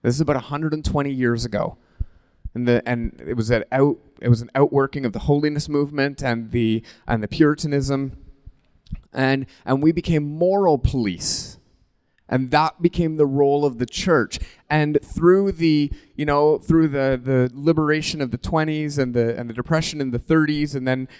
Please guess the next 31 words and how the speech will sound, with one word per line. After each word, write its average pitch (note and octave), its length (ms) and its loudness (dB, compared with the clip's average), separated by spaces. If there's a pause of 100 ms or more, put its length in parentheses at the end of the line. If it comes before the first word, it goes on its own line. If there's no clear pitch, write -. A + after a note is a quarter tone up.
(120)
and C#3 120 -2
then C#3 80 0
we C3 80 -2
push F3 320 2
on D3+ 220 0
into, C3 560 2
into C3+ 260 -6
the, A#2+ 240 4 (300)
into C3 180 -2
the A2 140 -2
fifties B2 640 2
and B2 120 -6
the, A#2 200 0
and A#2+ 160 -4
the A#2 60 -4
sexual D#3 340 0
revolution C3 600 0
of A2+ 120 -6
the, A#2+ 240 -4
of A2 160 0
the A#2 80 -2
sixties, A#2+ 680 -2 (680)
culture F#3+ 440 2
rejected C#3 1000 0 (240)
moral D3 460 2
policing. C3+ 760 0 (1500)
And C3 120 0
so D3 240 0
rejected C#3+ 580 0
the A#2 60 -4
church. - 680 -2